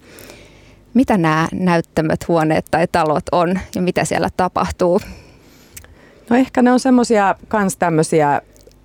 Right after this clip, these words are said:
Speaker 2: hetkiä tai joku niinku semmonen, et, niinku paikka, mi-, missä sä voit olla jossain niinku värissä tai tilassa. Ja mä mietin kans tota lavastetta, että se on kyllä niinku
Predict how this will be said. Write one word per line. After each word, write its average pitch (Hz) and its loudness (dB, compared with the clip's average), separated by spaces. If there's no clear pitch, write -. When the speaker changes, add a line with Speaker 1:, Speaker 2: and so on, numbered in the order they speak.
Speaker 2:
hetkiä 131 -2
tai 131 -2
joku 147 0
niinku 151 0
semmonen, 143 0
et, 127 -2
niinku 135 0
paikka, 175 -2
mi-, 147 2
missä 160 0
sä 135 -4
voit 135 0
olla 151 2
jossain 139 -2
niinku 131 0
värissä 147 0
tai 107 -2
tilassa. - -4
Ja 143 0
mä 170 0
mietin 208 0
kans 180 0
tota 170 2
lavastetta, 196 0
että 139 -4
se 175 0
on 175 2
kyllä 165 2
niinku 156 0